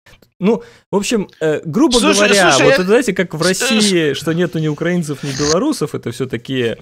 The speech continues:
Speaker 1: э, слегка русские с акцентом. Так и, я смотрю, в других странах тоже вот это начинается.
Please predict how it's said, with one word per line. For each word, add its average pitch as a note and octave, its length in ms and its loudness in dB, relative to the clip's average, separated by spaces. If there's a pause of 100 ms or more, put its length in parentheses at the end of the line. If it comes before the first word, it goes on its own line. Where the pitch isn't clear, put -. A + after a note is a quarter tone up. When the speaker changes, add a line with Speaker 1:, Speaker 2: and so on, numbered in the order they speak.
(520)
Speaker 1:
э, - 460 -20
слегка D3+ 800 0 (320)
русские E3 480 2
с - 100 -4
акцентом. B2 680 -4
Так E3 220 -6
и, F3 240 0
я E3 140 -2
смотрю, F3 600 -2
в C3+ 100 -10
других E3+ 380 -4
странах B2 480 -6
тоже A#2+ 260 -6
вот A2+ 120 -8
это A2+ 180 -6
начинается. G#2+ 840 -8